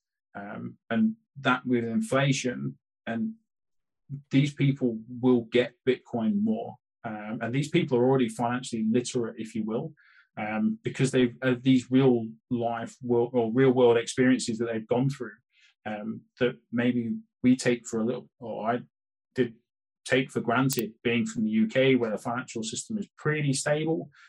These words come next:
It's the same in the U S, uh, as the world's reserve currency. Um, the, the dollar is probably failing less quick, or a little bit slower than other currencies around.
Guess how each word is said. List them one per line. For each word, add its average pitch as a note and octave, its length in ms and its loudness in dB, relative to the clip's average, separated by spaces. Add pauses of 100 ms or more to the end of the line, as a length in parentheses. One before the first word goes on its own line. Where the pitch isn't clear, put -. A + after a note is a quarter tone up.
(140)
It's A#2+ 120 -8
the A2+ 80 -6
same B2 260 0
in A2 80 0
the G#2 80 -2
U G#2+ 240 -4
S, C#3+ 400 -6
uh, G#2+ 300 -10 (200)
as A2+ 100 -6
the A#2 80 -6
world's A2+ 280 0
reserve G#2+ 340 -2
currency. B2+ 540 -4 (520)
Um, B2 340 -8 (120)
the, B2+ 200 0
the B2+ 160 -2
dollar A#2+ 300 4
is A2 100 -2
probably A#2 280 -4
failing A2+ 520 -4 (540)
less A#2+ 500 -2 (720)
quick, - 280 -6
or C3 720 0 (220)
a B2 40 -2
little C3 260 4
bit C3 160 2
slower C3+ 380 2
than B2 220 0
other B2 180 2
currencies B2+ 480 0
around. C3 460 0